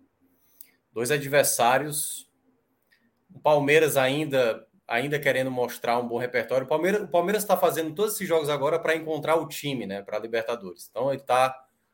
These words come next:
fazendo jogos sem pressão nenhuma, o que o futebol do Palmeiras, algum, alguns jogos atrás, que não tava nada convincente,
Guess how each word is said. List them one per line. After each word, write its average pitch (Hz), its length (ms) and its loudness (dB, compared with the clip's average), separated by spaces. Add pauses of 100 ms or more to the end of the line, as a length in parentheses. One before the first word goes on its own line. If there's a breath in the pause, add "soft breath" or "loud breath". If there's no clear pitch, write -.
(120)
fazendo 135 420 0
jogos 143 360 4
sem 151 200 -2
pressão 139 340 0
nenhuma, 156 800 -2 (280)
o 117 100 -18
que - 140 -6
o 156 60 0
futebol 165 640 4
do 151 120 -4
Palmeiras, 135 560 2
algum, 139 540 -2
alguns 123 240 -6
jogos 131 240 0
atrás, 117 440 0
que 131 100 -20
não 123 100 -12
tava 123 240 0
nada 147 420 6
convincente, 127 800 -6